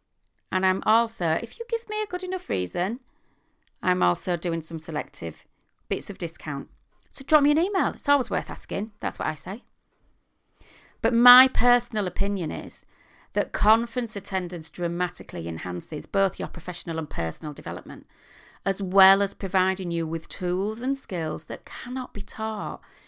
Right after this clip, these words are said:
in-house or online. And my Talking Truths conference will enable you to improve your performance and lead effectively. You'll grow with confidence, you'll make that positive impact on the professional and personal growth of you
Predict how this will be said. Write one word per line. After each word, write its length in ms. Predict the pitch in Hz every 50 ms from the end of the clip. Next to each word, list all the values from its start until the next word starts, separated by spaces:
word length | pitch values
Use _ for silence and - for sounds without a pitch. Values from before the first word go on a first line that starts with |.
| _ _ _ -
in-house 560 | - 196 208 196 - 208 208 208 208 208 -
or 120 | 196 180 185
online. 520 | 180 170 170 170 170 165 160 160 160 - _ _ _ _ _ _ _ _ _ _ _ _ _ _ _ _ _ _ _ _ _ _ _ _ _ _ _ _ _ - - - - - - -
And 140 | 202 208
my 140 | 220 226 233
Talking 440 | 214 - - 226 214 208 - 208 190
Truths 380 | - - 220 240 247 240 - -
conference 600 | - 190 170 160 156 - 170 165 160 170 - -
will 100 | 175 175
enable 540 | 170 175 175 180 180 180 175 - 175 165
you 340 | 160 156 180 190 196 190 170
to 180 | - - - 185
improve 380 | 170 165 - - 165 160 156
your 160 | 180 180 180 -
performance 720 | - - - - 160 156 160 156 160 185 214 214 - - - - - - - - -
and 180 | - 175 175 170
lead 380 | 175 185 196 190 190 180 165
effectively. 760 | 175 - - - - - - - 160 - - 156 151 156 - _ _ _ _ _ _ _ _ _ _ _ _ _ _ _ _ _ _
You'll 180 | - 190 185 180
grow 260 | 165 - 180 180 170
with 120 | 160 -
confidence, 720 | - - - 160 160 160 - 185 180 185 180 180 170 -
you'll 140 | - 170 165
make 340 | 165 165 170 156 - - -
that 180 | - - - -
positive 500 | - 185 175 170 - - - 170 160 - -
impact 720 | 180 190 196 190 185 - - 190 190 190 185 - - 175
on 100 | 175 170
the 80 | 175
professional 680 | - - - - - - 208 202 - - - 175 165 -
and 180 | - 156 160 -
personal 420 | - 180 175 175 - - 151 160
growth 240 | 151 160 160 156 -
of 140 | 160 160 -
you 320 | - 156 151 175 226 -